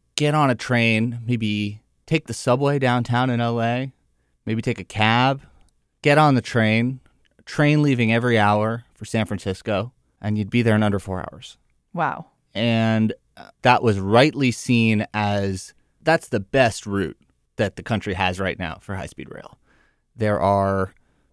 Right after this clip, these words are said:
Speaker 1: fourteen to fifteen thousand people who fly between those cities every day.
Speaker 2: Between Los Angeles and San Francisco.
Speaker 1: Yeah.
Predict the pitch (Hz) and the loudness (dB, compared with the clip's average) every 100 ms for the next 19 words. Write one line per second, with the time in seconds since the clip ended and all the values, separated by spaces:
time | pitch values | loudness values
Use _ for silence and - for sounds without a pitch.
0 | _ - - 127 120 - 135 127 113 - | _ -20 -4 -2 -2 0 2 2 0 -2
1 | 123 - - 123 110 - 104 101 107 113 | -6 -6 -2 0 0 2 2 2 0 -2
2 | 104 110 - 131 123 110 - 113 101 101 | -2 -4 -2 -2 -2 -4 -6 -2 0 0
3 | 110 120 _ - - 120 107 98 - 113 | -2 -6 _ -16 -4 -2 0 -2 -4 -2
4 | 139 160 170 175 202 226 - 202 226 202 | 0 -2 -2 -2 -2 -2 -4 -2 0 2
5 | 180 170 170 160 156 156 151 143 139 143 | 2 0 -2 -2 -4 -6 -8 -8 -8 -10
6 | - - 110 87 107 | -10 -4 -2 -2 -4